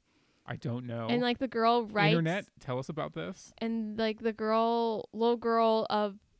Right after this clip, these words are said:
Speaker 1: writes, or little boy of, like, writes something on the lady's, like, body <laughs> about
Speaker 2: I, I don't know what
Speaker 1: something
Speaker 2: you're talking about.
Speaker 1: for his dad or her dad <laughs> or whatever. It's, like, Milk something. And people are like, "That was kinda weird in hindsight."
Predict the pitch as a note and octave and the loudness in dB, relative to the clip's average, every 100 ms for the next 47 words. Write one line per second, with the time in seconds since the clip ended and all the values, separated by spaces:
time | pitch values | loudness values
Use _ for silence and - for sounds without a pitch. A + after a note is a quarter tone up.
0 | - G#3 G#3+ A3 - - - - - - | -8 -2 0 0 -4 -18 -20 -20 -20 -10
1 | - A3+ A#3+ A#3 G3+ G3+ G3+ G#3+ A3+ - | -2 2 4 2 0 -2 0 2 0 0
2 | G3+ G3 G3+ G3 _ _ _ G#3 G#3+ G#3+ | -2 -2 -4 -6 _ _ _ -4 -2 -2
3 | - - A3 G#3 A#3+ A3 G#3+ G3+ F#3+ G3+ | -4 -6 -4 -4 -4 -2 -2 -2 -2 -2
4 | G#3 G#3+ G#3 F#3+ - - G#3+ G3 G3 G3+ | -4 -6 -8 -8 -14 -16 -6 -2 0 0
5 | A3+ C4 C4+ - - - - - _ - | 2 4 2 0 -12 -20 -20 -20 _ -6
6 | B3+ B3+ - A#3 - D#3+ D3+ D3 F4 D#3 | 4 8 8 6 0 0 0 0 0 0
7 | D3+ - - - C3 C3 - A2+ A#3+ A#3+ | 2 2 0 -2 -2 -2 -4 -2 2 4
8 | C#4 B3 G3+ - - G3 G3 G#3+ B3 B3+ | 4 2 -2 -6 0 2 2 2 2 0
9 | A#3+ - G#3 G3+ A3+ A3 A3 A#3 A#3+ A#3+ | -2 -2 -2 0 0 0 0 2 4 4
10 | F#4 E4 D4 G#4 D4+ C#4 D4 D4 D4+ - | 4 4 4 0 -2 -4 -4 -6 -6 -6
11 | G#3+ G#3+ B3+ A#3 A3 G3+ G3+ - B3 B3 | -6 -4 -2 -2 0 -2 -2 -6 -8 -6
12 | C4 B3+ B3+ _ - _ A3 A3+ A#3+ A#3+ | -6 -6 -10 _ -20 _ -4 0 2 0
13 | A3 C4 D4 - C#4+ G#3 G#3+ G#3 G#3 G3 | 0 2 2 0 -2 -2 -2 -2 -2 -2
14 | G3 - A3 A3 | -4 -4 -4 -6